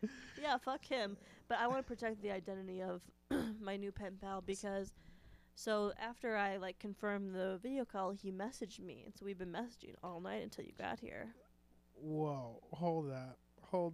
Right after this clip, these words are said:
Speaker 2: hold the phone. So, could
Speaker 1: I had
Speaker 2: you
Speaker 1: to tell
Speaker 2: see
Speaker 1: him what a podcast was 'cause he's been in prison so long. He didn't know.
Speaker 2: Wait a minute.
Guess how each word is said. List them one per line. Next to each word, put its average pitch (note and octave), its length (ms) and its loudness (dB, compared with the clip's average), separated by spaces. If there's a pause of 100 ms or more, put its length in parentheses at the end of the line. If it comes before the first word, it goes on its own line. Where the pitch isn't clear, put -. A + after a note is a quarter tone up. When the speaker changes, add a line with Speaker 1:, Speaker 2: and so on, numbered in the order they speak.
(140)
Speaker 2:
hold E3+ 260 2
the D#3 80 -2
phone. C3+ 360 -6 (560)
So, D#3+ 500 4 (1900)
could - 180 6
Speaker 1:
I G#3+ 60 12
had B3 120 12
Speaker 2:
you F4 80 12
Speaker 1:
to D#4+ 40 12
tell B3 120 12
Speaker 2:
see A#3 40 12
Speaker 1:
him A#3 60 10
what A3 100 10
a - 40 2
podcast G3+ 580 2
was F#3 220 0
'cause G#3 120 -6
he's G3 120 -2
been G#3 120 4
in G3+ 80 0
prison G#3 360 0
so F#3 220 0
long. E3 460 -4 (1300)
He G#3 100 -6
didn't F#3 280 2
know. E3+ 360 0
Speaker 2:
Wait D#3 200 0
a B2+ 100 -4
minute. B2 280 -6